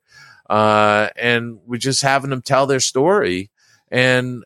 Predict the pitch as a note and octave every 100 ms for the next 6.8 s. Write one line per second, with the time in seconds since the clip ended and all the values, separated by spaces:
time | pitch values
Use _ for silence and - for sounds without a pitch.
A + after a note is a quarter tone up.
0 | - C3 C3 C3 - C#3+ D3+ F3+ G3+ -
1 | C#3+ - C3 B2+ A#2 A2 G2+ - - C#3+
2 | D3 C#3+ C#3+ C#3 A2+ G#2 A2 G2+ G#2 G2
3 | - A2+ A2 G#2 G#2 G2 F#2+ - - A#2+
4 | C3 - C3+ C3+ C3+ C3 - G#2 G#2 C#2+
5 | G2 G2 G2 F#2+ - G2 F#2 E2+ E2 A2
6 | A2 G#2 F#2 G#2+ A2 G#2 G2+